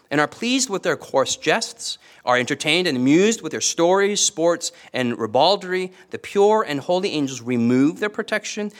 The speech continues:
and leave us to the darkness we have chosen." What happens in sports bars? What are you drinking? What happens at, at non-Christianized, uh, uh, Super Bowl parties?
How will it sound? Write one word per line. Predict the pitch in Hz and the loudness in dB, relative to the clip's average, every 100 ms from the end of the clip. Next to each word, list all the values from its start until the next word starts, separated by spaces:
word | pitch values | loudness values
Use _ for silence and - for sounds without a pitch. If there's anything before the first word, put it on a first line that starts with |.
| - | -12
and | - 127 | -6 -2
leave | 160 165 | 0 0
us | 165 170 | -2 -2
to | 165 | -6
the | 117 | -4
darkness | 135 135 - 139 - | -2 -2 -4 -10 -8
we | 120 | -10
have | 107 104 | -10 -10
chosen." | - 104 107 - - _ _ _ _ _ _ _ _ _ _ _ - | -8 -8 -10 -18 -20 _ _ _ _ _ _ _ _ _ _ _ 0
What | 185 | 2
happens | 240 247 233 196 | 2 -2 -2 -2
in | 151 | -2
sports | - - - - 180 170 170 | 0 0 2 4 4 4 0
bars? | - 120 139 135 113 90 - - - _ _ _ _ _ _ _ _ _ _ _ | -10 0 4 4 2 -2 -14 -16 -18 _ _ _ _ _ _ _ _ _ _ _
What | 147 | -4
are | 190 | -2
you | 196 | -2
drinking? | 127 143 165 160 117 - - _ | 0 2 2 0 -8 -8 -20 _
What | - | -4
happens | 156 208 214 165 | 0 0 0 2
at, | 156 - - - | 0 -2 -10 -2
at | 147 139 | -2 -2
non-Christianized, | 123 131 165 190 202 208 - 214 - - 190 185 170 170 160 156 147 - - - | -2 4 6 6 2 -2 -6 -4 -4 -2 2 4 4 4 2 0 -2 -10 -20 -2
uh, | |
uh, | 139 139 131 123 117 113 123 | 2 4 4 4 0 -2 0
Super | 120 - 208 185 | 2 2 4 4
Bowl | 156 156 | 4 2
parties? | - 131 120 107 98 - - | 2 0 0 -4 -10 -10 -12